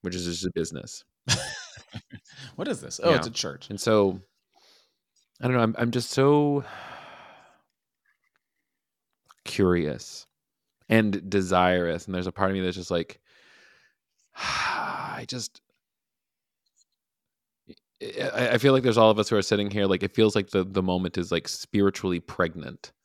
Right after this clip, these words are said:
Speaker 1: if you will.
Speaker 2: Mm. Mm.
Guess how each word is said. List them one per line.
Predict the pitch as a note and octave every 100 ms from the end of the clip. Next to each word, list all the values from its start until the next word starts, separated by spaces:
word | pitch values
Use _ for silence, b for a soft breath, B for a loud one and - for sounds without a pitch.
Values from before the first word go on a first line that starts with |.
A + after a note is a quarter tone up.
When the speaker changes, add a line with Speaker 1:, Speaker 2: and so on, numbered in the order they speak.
| _ _ -
Speaker 1:
if | F2+ F#2
you | E2
will. | D#2+ B1+ G#1 _ _ _ _ _ -
Speaker 2:
Mm. | B2 A#2 G#2+ G2 F2 E2+ _ _ _ A2+
Mm. | A#2 G#2 F#2+ E2+